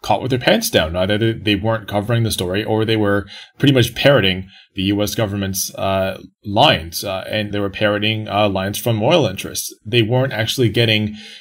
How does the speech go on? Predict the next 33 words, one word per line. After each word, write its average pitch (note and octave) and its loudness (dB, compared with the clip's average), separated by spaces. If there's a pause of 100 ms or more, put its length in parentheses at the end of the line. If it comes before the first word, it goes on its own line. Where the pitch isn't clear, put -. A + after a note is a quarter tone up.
(140)
news A#2 4
and B2 6
information G#2+ 0 (220)
from G2 -4
people A#2+ -2
on G#2 0
the F#2+ 0
ground, G#2+ 0
from G#2 0
surrounding G#2+ 0
communities. G#2 -2
They A2+ 0
weren't G2+ -4
getting G#2 2
information G2 -2
from, G2 0
uh, F#2 0
communities G#2+ 2
that G#2 2
did G#2+ 0
show G#2 4
up G#2+ -4
in A2 -2
solidarity. G#2 2 (460)
And B2+ -2
I A2+ 2
think D3 -2
Twitter B2 2 (120)
scooped - 0
a A2 -2
lot F#2+ 4
of E2+ -6
them. E2 -12